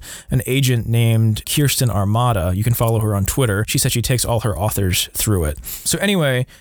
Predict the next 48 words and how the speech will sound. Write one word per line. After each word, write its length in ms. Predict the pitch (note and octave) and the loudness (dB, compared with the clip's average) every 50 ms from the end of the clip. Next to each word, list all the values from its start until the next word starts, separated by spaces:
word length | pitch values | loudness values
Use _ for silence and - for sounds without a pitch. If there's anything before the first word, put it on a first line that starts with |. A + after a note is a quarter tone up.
| - - | -16 -8
what 160 | - D#3+ F#3 | -4 -2 -2
I 120 | A3+ A#3+ G#3+ | 0 -2 -2
pretty 200 | - G#3 G3+ G3 | -2 -2 0 0
much 200 | E3+ C#3+ - - | 0 0 0 -2
found 500 | - - C#3+ C#3 C#3 C#3 C#3 C#3 C3+ B2 - | -2 0 0 0 2 2 2 0 0 -2 -2
was 240 | A#2 B2 B2 A2 - | -2 0 0 0 0
that 400 | A#2+ A#2+ A#2 A#2 A2+ A2+ G#2+ - - | 0 2 2 2 2 0 -2 -2 -2
of 160 | D3+ E3 E3+ | -2 -2 0
those 420 | F#3 F3+ F3 E3+ E3 D#3 - - - | 0 0 0 0 0 0 -2 -4 -4
five 220 | - C#3+ C#3 C#3 | -2 0 0 2
hundred 180 | - D3 C#3+ G#2+ | 2 0 0 0
and 100 | B2 A#2+ | -2 -2
twenty-three 400 | - C3+ B2+ B2+ A#2 - B2+ A#2+ | 0 0 0 0 0 0 0 0
words, 540 | A2 G#2 G2+ G#2 G#2+ G#2+ G#2+ G#2 G2+ - - | 2 2 2 2 2 2 2 0 0 -2 -2
a 60 | A#2 | 0
hundred 240 | B2+ D3+ D#3 E3+ E3 | 0 0 0 0 0
and 100 | D3 B2+ | -2 -2
fifty-two 500 | - C#3 - C3 A#2 - - D#3+ E3+ E3 | -2 -2 -2 -4 -4 -2 -2 0 0 0
of 100 | D3 B2 | 0 0
them 260 | A#2+ B2 A#2+ A#2+ A#2 | 0 0 2 2 0
spoke 400 | A2 - - - B2 A2+ A2 - | 0 0 -2 0 -2 -2 -2 -2
strictly 400 | - - - - A#2+ - - B2+ | -2 -2 0 0 0 0 0 0
to 100 | A2 A2+ | 0 0
characterization. 960 | G#2 - - A2 G2+ F#2+ - G2+ G2 F#2+ G2 F#2+ F#2 - - - - G#2 - - - - - - - - - - - - - | -2 0 0 0 0 0 0 0 0 0 2 0 0 0 0 -2 -4 -4 -8 -8 -10 -12 -12 -12 -12 -12 -12 -14 -16 -12 -4
And 120 | - B2 B2+ | -2 0 2
those 180 | B2+ B2+ B2 | 2 2 2
were 120 | A#2+ A#2+ A#2 | 0 0 2
lines 460 | A2+ A2+ A2+ A2+ A2+ G#2+ A2 A2+ - | 2 2 2 2 2 2 2 0 0
like, 440 | A#2+ A#2 A2+ G#2+ G#2 - - - - - - - - _ _ _ - | 0 2 2 0 0 -2 -6 -14 -20 -20 -20 -20 -20 _ _ _ -4
"I 80 | B2+ C3 | -2 0
want 280 | C3 B2+ B2+ B2+ G#2+ - | 2 2 0 0 0 -4
to 80 | B2+ | -4
pay 160 | - - C3 | -4 -2 -2
attention, 640 | B2+ B2 - E3 D#3+ D#3 C#3+ - A#2 G2+ F#2 F#2+ G2+ | -2 -2 0 0 0 2 2 0 0 2 2 2 2
note 240 | A2 A2+ A2 G2+ - | 2 2 0 0 -2
every 300 | - G#2+ G#2 G#2 A2 G#2 | -2 0 0 2 2 2
detail." 540 | G2+ A#2+ A#2 A2+ G#2 - G2+ F2 D#2+ F2+ F#2 | 2 2 2 2 0 0 0 0 0 2 2
That's 200 | G2 F#2+ - - | 0 0 0 -2
a 60 | F#2 | -4
character 400 | - - A#2 G#2 G2+ - - G2+ | -2 -2 0 0 -2 -2 -4 -6
want. 480 | G#2 A2 C#3+ D#3+ D#3+ D#3 D#3 D3 - - | -4 -2 0 0 2 2 0 0 -2 -4
It's, 280 | - C3 A2 - - - | -2 -2 -2 0 0 -2
it 120 | C3+ A#2+ | -2 -2
tells 280 | - - B2 A2+ A2+ A2 | -2 0 0 0 2 2
you 80 | A2+ A2+ | 2 2
something 380 | - A2+ A2 G#2 - G#2+ G#2 | 2 0 0 0 0 0 0
about 280 | G#2 G#2 G#2 G2+ G2+ - - | 2 2 2 2 0 -2 -2
her 360 | - A#2+ G#2 G2+ G2 G2 | 0 0 2 2 2 2